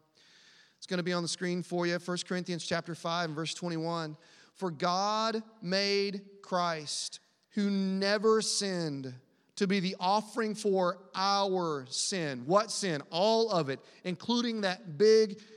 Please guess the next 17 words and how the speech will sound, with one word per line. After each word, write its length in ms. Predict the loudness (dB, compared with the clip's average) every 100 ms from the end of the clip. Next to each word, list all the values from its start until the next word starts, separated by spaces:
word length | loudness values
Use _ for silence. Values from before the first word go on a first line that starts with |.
| -16
huge 640 | 0 2 4 4 2 -2 -8 -12
thing 440 | -2 0 0 0 -4 -8
that's 180 | -6 -6 2
on 280 | 4 4 2
your 140 | 0
heart 340 | 2 2 2
and 100 | -2 -6 2
on 320 | 4 4 4
your 120 | 0
mind 320 | 0 0 0
right 200 | -2 -2
now 160 | -2 -6
that's 120 | -6
causing 460 | -6 -2 0 0 -2
you 60 |
to 80 | 0
sink 840 | 0 2 4 2 2 -4 -14 -14